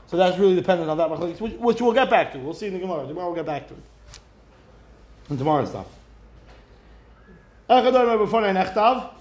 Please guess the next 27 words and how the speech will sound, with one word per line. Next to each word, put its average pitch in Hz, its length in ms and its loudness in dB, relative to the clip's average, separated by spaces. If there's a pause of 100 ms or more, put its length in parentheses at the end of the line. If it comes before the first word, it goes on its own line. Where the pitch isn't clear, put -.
(1000)
u'shnayim 226 500 2
omrim 208 360 0
b'faneinu 180 420 -2
nechtam." 160 520 -4 (340)
One 254 220 2
guy 185 300 0
says, 175 400 -4 (160)
"I 151 120 -6
saw 180 220 -2
it 143 60 -8
being 147 200 -4
written," 208 520 -6 (580)
and 151 180 -6
two 269 100 2
people 220 240 0
say, 202 220 2
"We 180 140 2
saw 196 180 -2
it 151 80 -4
being 151 180 -4
signed." 220 360 -4
In 170 120 -10
this 175 140 -8
case, 160 200 -8
it's 139 120 -14
definitely 139 320 -8
kosher. 110 320 -14